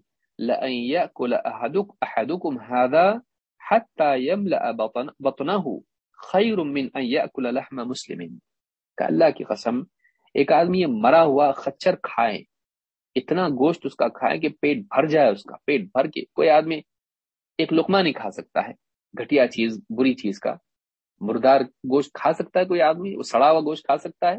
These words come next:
نہیں۔ کہا کہ اتنا کھائے، پیٹ بھر کے کھائے، اتنا، اتنی تکلیف دے اپنے آپ کو، اتنا برا کام، غلط کام کرے۔ مردار کھانا شرعاً حرام بھی ہے اور انسانی فطرت کو وہ بہت ناپسند بھی ہے۔ دونوں چیزیں جمع ہیں اس میں،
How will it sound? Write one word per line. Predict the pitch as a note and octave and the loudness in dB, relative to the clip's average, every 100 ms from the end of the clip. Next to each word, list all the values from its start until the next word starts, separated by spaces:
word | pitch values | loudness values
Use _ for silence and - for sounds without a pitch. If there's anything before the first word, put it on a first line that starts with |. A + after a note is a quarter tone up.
| B3 | -6
نہیں۔ | D3+ D3 _ _ _ _ _ _ _ _ | -8 -8 _ _ _ _ _ _ _ _
کہا | D#3 | 2
کہ | F#3 G3 | 4 2
اتنا | G3+ A3 | 0 0
کھائے، | G#3+ G#3+ G3+ | 2 2 4
پیٹ | A#3 B3+ | 4 4
بھر | G#3 G3 | 2 0
کے | D#3+ | -6
کھائے، | - F#3+ - _ - | -16 -20 -20 _ -20
اتنا، | - G3 A#3+ F#3 C#3 | -8 -6 -6 -8 -10
اتنی | F3+ - A3+ | -12 -8 -8
تکلیف | G3+ G#3 A3+ A#3+ | -4 0 2 2
دے | G3+ | 2
اپنے | F3 E3+ | 0 -2
آپ | C#3+ A2+ _ | -4 -4 _
کو، | _ _ _ - | _ _ _ -20
اتنا | D3 G3 | -8 -6
برا | E3 D3 G#3 | -2 2 2
کام، | - D#3 D3 | 4 2 0
غلط | A#2+ C3+ G3+ - | 0 2 2 2
کام | C3+ A2+ | 0 0
کرے۔ | G2 E2 _ _ _ - | -12 -20 _ _ _ -10
مردار | C3 C#3+ | 0 0
کھانا | C#3+ C3 B2+ A2+ | 2 -2 -2 -6
شرعاً | - C3 A#2+ | -6 -4 -4
حرام | G#2+ G#2+ D#3+ | -2 2 2
بھی | G#3 A3+ | 0 0
ہے | G3+ D4 _ _ _ _ _ - | -2 -6 _ _ _ _ _ -6
اور | C#3+ - | -4 -4
انسانی | D#3 D3+ E3+ G3 G#3+ G3+ | -8 0 0 0 -4 -6
فطرت | F3 D#3+ G3 G3+ - | -6 -4 -4 -6 0
کو | G3+ | 2
وہ | G#3+ - - | 4 2 -6
بہت | C3+ D#3 G3+ - | -6 -4 -4 -4
ناپسند | B2 B2+ D3+ - B3 | -4 -4 -4 -4 0
بھی | C4 A#3+ | 0 0
ہے۔ | - _ _ _ _ _ _ _ _ _ _ - | -6 _ _ _ _ _ _ _ _ _ _ -6
دونوں | B2+ D#3 | -2 -2
چیزیں | G#3 F#3+ F#3 | -2 -2 2
جمع | D3+ C#3 C3+ | 2 0 -2
ہیں | |
اس | G2 - | -6 -12
میں، | - | -20